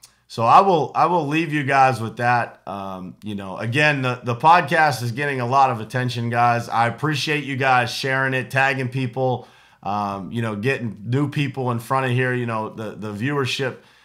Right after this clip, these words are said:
uh, the live people that are on here every day grows almost every single day. Uh, there's a lot of views happening on the, on the Facebook videos. The more you guys share that, the more Facebook shows it to more people. Uh, the more you guys share the podcast, obviously, the more people subscribe and listen to it,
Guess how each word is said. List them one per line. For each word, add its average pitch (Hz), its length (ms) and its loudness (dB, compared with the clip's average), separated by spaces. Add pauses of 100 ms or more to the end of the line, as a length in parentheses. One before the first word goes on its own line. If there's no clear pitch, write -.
(280)
uh, 98 320 -8
the 104 160 -6
live 127 340 4
people 131 300 -4
that 123 100 0
are 120 80 2
on 120 160 2
here 117 120 -2
every 110 180 -2
day 113 260 -4
grows 110 360 -4
almost 104 360 -6
every 101 200 -8
single 101 280 -8
day. 98 420 -6 (320)
Uh, 92 220 -10
there's 95 220 -10
a 98 40 -8
lot 104 300 -2
of 98 80 -10
views 104 360 -6
happening 101 440 -8
on 98 200 -10
the, 92 200 -14
on 101 160 -10
the 95 60 -12
Facebook 104 500 -10
videos. 98 380 -8
The 104 80 -8
more 156 180 0
you 165 140 0
guys 139 260 2
share 120 360 -2
that, 127 400 -2 (220)
the 110 100 -4
more 120 260 2
Facebook 117 560 -6
shows 110 320 -6
it 104 140 -10
to - 80 -12
more 107 200 -4
people. 120 580 -4 (240)
Uh, 95 120 -6
the 104 80 -6
more 123 200 2
you 123 140 -2
guys 113 260 -2
share 110 220 -4
the 101 80 -8
podcast, 98 640 -6
obviously, 95 400 -10
the 90 80 -10
more 92 200 -10
people 95 300 -12
subscribe 92 560 -14
and 87 80 -14
listen 101 320 -12
to 110 200 -8
it, 98 140 -10